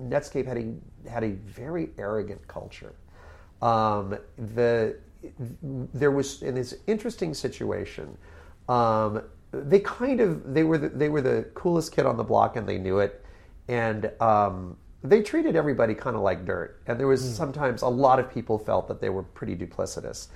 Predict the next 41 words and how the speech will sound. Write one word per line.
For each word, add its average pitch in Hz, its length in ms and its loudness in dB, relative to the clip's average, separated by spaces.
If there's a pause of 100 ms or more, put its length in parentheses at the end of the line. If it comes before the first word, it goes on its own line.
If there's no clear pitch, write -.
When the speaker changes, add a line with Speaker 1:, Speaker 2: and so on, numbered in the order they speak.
(320)
Speaker 1:
Uh, 127 260 4
I 208 120 6
had 208 160 8
a 156 40 4
couple 151 380 4
awkward 123 320 4
moments. 113 300 -2
I 147 100 0
managed 143 420 0
the 131 80 0
relationship 107 760 -2
well, 101 560 4 (460)
um, 104 520 4
and 113 140 -6
didn't 165 200 2
get 135 180 0
jerked 123 280 0
around 107 460 0
too - 320 -2
bad. 98 260 6
But - 120 -4
we 127 100 -2
used 170 240 -2
to 135 60 0
joke, 113 340 2
there 120 80 0
were, 104 220 0 (140)
there 117 140 -2
were 101 80 -4
quite 151 220 4
a 135 60 2
handful 123 340 -2
of 101 80 0
us 98 160 0
whose 104 300 -6
respective 113 440 -2
jobs 101 280 2
in 98 80 -6
our 92 40 -4
respective 95 400 -2
companies 117 460 -2